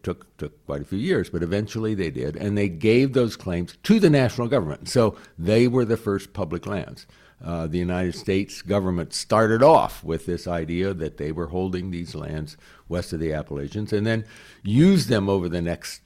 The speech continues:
several decades to kind of keep the nation together as the,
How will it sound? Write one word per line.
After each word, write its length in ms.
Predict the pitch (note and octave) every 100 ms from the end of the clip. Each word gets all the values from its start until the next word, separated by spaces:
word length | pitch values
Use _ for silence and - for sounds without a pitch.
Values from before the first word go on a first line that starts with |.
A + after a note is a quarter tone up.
| _ -
several 400 | - B2+ B2+ G2
decades 580 | D#2+ D2+ - C#2+ D#2 -
to 160 | - A2+
kind 260 | - B2+
of 120 | A2+
keep 240 | - E3 -
the 100 | C#3
nation 300 | B2 A2 A2
together 480 | G2 A2 G#2 G#2 G2
as 220 | F#2 F#2+
the, 200 | F#2+